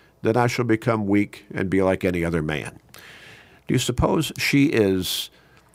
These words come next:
she is seducing him sexually and trying to bring him to a point of, of emotional weakness, maybe even using, you know, uh,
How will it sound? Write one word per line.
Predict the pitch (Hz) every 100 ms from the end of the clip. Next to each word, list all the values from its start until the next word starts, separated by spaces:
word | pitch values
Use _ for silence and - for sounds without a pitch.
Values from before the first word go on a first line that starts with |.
| _
she | - - 127
is | - 104 90 90 -
seducing | - - 98 101 139 - 127
him | 113 113 104
sexually | 95 101 98 - - 110 107 110 123 - - _ - _
and | 92 95
trying | 110 107 113 113
to | - 92 85 85 - -
bring | - 98 113
him | 110 104
to | - 95
a |
point | - - 98 101 87
of, | 78 73 - - - - _ -
of | -
emotional | 82 82 98 117 117 98
weakness, | 85 101 - 113 110 - - -
maybe | 92 101 113
even | 113 117 107 104 101 95 95 _
using, | - 90 104 104 104 104 104 113 - _ _ 110 117 - - - - - 92
you | 101
know, | 101 92 92 117 _ - - - - _ -
uh, | 55 60